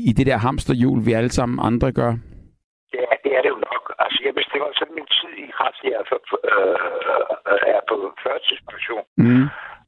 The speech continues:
Speaker 2: Det har været siden to tusind og fem, ikke?
Speaker 1: Mm.
Speaker 2: Men jeg savner noget netværk. Jeg har hilst på dig nede i banken en gang, nede ved Nordea, min sædvanlige bank nede på Vesterbrogade.
Speaker 1: Ja.
Speaker 2: Og de var mærkeligt, at jeg ikke ville efter dig og kom, ville falde i snak med dig og spurgte, om de kunne lave et eller andet sammen.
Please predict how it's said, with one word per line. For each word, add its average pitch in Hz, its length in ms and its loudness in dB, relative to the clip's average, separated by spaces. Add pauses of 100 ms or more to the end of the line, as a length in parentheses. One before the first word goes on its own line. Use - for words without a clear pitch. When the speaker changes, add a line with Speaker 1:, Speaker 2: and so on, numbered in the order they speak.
(320)
Speaker 2:
Det 135 120 2
har 117 120 0
været 120 200 2
siden 131 240 -14
to 143 60 2 (120)
tusind 139 260 -4
og - 40 -4 (100)
fem, 135 140 2 (160)
ikke? - 100 -8 (220)
Speaker 1:
Mm. 131 180 2 (540)
Speaker 2:
Men 147 160 -2
jeg 127 160 2
savner 190 300 2
noget 147 220 2
netværk. 135 440 0 (480)
Jeg 143 40 2 (120)
har - 140 -10
hilst 190 240 -2
på 190 120 0
dig - 120 0 (120)
nede 170 160 -4
i - 100 -14
banken - 360 -6 (120)
en 131 120 -2
gang, 120 120 -8 (200)
nede 151 160 -2
ved 151 140 2
Nordea, 135 400 0 (160)
min 123 200 -10
sædvanlige 139 480 0
bank - 140 -2
nede 156 160 -10
på - 100 -8
Vesterbrogade. 131 760 -2 (280)
Speaker 1:
Ja. 120 60 2 (100)
Speaker 2:
Og - 120 -2
de - 120 -18
var 135 80 0 (100)
mærkeligt, 175 240 0
at 160 60 2
jeg 160 80 2
ikke 175 160 -10
ville 147 240 -2
efter - 260 -2
dig 131 100 2 (140)
og 117 60 2 (100)
kom, - 120 -2 (120)
ville 123 160 -6 (200)
falde 123 200 -4
i - 80 6
snak 127 180 -2 (100)
med 135 120 0
dig 139 160 -4
og - 80 -2
spurgte, 139 220 2
om 139 80 -12
de - 80 -16
kunne 123 180 -4
lave 165 160 2
et 170 80 0
eller 120 120 0
andet - 160 -10
sammen. - 180 -6